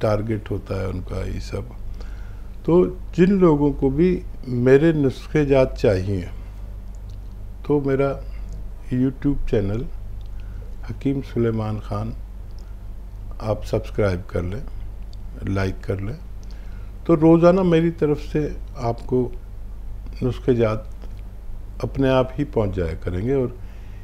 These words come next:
ये जो मेरी और आपकी बातचीत है, ये भी हम उसी पर डाल देते हैं।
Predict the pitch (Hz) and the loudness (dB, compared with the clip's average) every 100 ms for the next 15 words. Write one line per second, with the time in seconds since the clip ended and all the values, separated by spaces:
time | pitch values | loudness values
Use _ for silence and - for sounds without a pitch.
0 | - - - 143 151 175 147 135 139 175 | -10 -10 -2 2 6 6 10 8 8 4
1 | 160 143 123 - 127 107 104 - 131 156 | 4 4 2 -2 4 4 4 -2 -2 0
2 | 147 139 147 160 123 135 131 117 123 - | 2 2 2 2 0 0 0 0 -2 0
3 | 117 107 87 80 80 - 80 92 | 0 2 0 -2 -4 -4 -6 -6